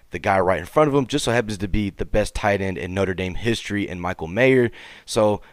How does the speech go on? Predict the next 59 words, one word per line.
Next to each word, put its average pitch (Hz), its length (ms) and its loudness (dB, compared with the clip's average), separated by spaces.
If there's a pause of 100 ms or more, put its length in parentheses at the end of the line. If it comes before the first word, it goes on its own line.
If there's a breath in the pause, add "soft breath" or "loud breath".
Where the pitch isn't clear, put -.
very 160 220 4
limited 131 320 0
time 107 320 -4
that - 160 -10
Mitchell 98 320 -4
Evans 98 240 -2
has 90 100 -8
seen 110 160 -6
this 104 120 -4
season, 113 340 -2
but 90 160 -4
in 131 120 -4
the 170 80 -4
time 156 220 -2
that 127 80 -2
he 135 100 -6
played 131 280 4
in 135 100 4
this 110 140 0
game, 113 340 0 (180 soft breath)
he 127 120 -6
came 117 260 -2
up 95 220 -2
really 107 360 0
critical 107 440 -4
for 101 460 -2 (360 loud breath)
the 95 80 -6
Notre 98 180 0
Dame 92 180 -4
Fighting 92 280 0
Irish, 87 420 -6
which 95 240 -4
included 95 480 -4
getting 90 300 -4
the 90 100 -8
game-winning 90 560 -4
touchdown. 113 560 0 (300 loud breath)
Now, 104 80 -2
there 139 100 6
was 170 140 2
some, 151 120 -4 (200)
there 156 120 2
was 170 100 2
still 170 160 0
some 143 160 -4
time 131 280 0
left 117 160 0
on 113 80 0
the 107 80 -4
clock, 101 340 0
so 92 100 -8
South 98 260 -2
Carolina 95 340 -2
would 90 120 -8
get 90 140 -6
the 87 80 -8
ball 95 300 2
back, 90 400 -2
but 117 300 2